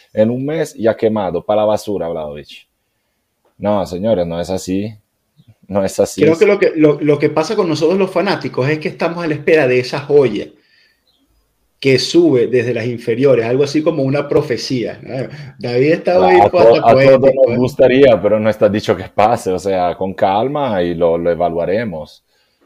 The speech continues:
Speaker 2: Vlahovic no
Speaker 1: Dice
Speaker 2: quiere jugar más con la Juve. ¿Es, es cierto esto que nos dice Saed?
Speaker 1: Eh, no sé si ha hablado con Vlahovic y se lo dijo personalmente, pero
Speaker 2: Saed,
Speaker 1: to-,
Speaker 2: ¿hablaste
Speaker 1: todo
Speaker 2: con,
Speaker 1: lo,
Speaker 2: hablaste con Vlahovic?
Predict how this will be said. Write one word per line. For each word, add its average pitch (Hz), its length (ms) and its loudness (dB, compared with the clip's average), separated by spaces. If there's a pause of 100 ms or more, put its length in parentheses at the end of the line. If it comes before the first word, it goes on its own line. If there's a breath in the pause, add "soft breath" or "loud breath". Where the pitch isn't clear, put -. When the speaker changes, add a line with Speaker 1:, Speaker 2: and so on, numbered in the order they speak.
Speaker 2:
Vlahovic 156 460 6
no 117 60 0
Speaker 1:
Dice 185 120 -2
Speaker 2:
quiere 202 180 2
jugar 160 280 2
más 180 200 0
con 185 160 0
la 156 160 0
Juve. 151 400 2
¿Es, 127 200 -4
es 127 160 -6
cierto - 380 -4
esto 127 360 -4
que 123 180 -6
nos 131 140 -4
dice 139 640 -2
Saed? 180 380 -4
Speaker 1:
Eh, - 40 -10 (640)
no 92 180 -4
sé 104 160 -4
si 104 120 -4
ha 95 100 2
hablado 90 340 0
con 92 160 -4
Vlahovic 95 420 0
y 87 60 -10
se - 100 -8
lo 87 100 -4
dijo 90 220 -6
personalmente, 87 680 -8
pero - 40 -8
Speaker 2:
Saed, 170 500 4
Speaker 1:
to-, - 200 0
Speaker 2:
¿hablaste - 400 2
Speaker 1:
todo 123 160 6
Speaker 2:
con, 127 100 4
Speaker 1:
lo, 131 180 4
Speaker 2:
hablaste 147 320 0
con 175 160 -4
Vlahovic? 143 600 0